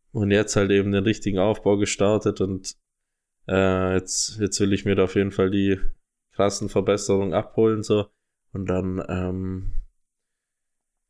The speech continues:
ja, das andere weinenden Au-, weinende Auge, wo, wo sich denkt, ah, geil, Mann, hätte ich da auch noch gestartet, aber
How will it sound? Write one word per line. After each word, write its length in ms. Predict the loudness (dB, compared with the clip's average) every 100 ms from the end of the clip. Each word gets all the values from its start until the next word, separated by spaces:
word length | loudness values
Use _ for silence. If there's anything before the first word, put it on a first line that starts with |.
| _ _ _ _ _
ja, 260 | -2 -2 -4 -2 0 0 0
das 180 | 0 0
andere 360 | 0 0 2
weinenden 520 | 2 2 2 2 2
Au-, 240 | 2 2 2 0
weinende 520 | 0 2 2 4 4
Auge, 380 | 4 4 2 4
wo, 320 | 4 4 4
wo 120 | 2
sich 220 | 2 0
denkt, 340 | 0 0 2 2
ah, 420 | 4 2 2 4 4 6 4 2 0
geil, 300 | 2 2 4
Mann, 340 | 2 0 -2 -4 -6 -8 _ _ _ _
hätte 200 | -2 0
ich 120 | 0
da 360 | 2 4 2 0
auch 120 | 0
noch 180 | -2 -2
gestartet, 640 | -2 0 0 0 0 0
aber 360 | 2 2 0